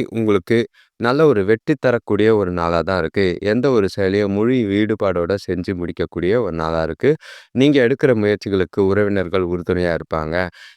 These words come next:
வியாபார விஷயமா வெளியூர் பயணங்கள் நிறையவே இருக்கிற மாதிரி இருக்கு. நல்ல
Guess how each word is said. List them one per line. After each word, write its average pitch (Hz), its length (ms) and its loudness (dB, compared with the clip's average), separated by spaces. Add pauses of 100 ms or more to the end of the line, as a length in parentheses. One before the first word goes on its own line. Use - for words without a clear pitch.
வியாபார 113 440 4
விஷயமா 95 500 -2 (200)
வெளியூர் 110 420 2
பயணங்கள் 92 480 0
நிறையவே 85 420 0
இருக்கிற 80 360 -2
மாதிரி 82 340 -2
இருக்கு. 80 300 -2 (360)
நல்ல 120 340 2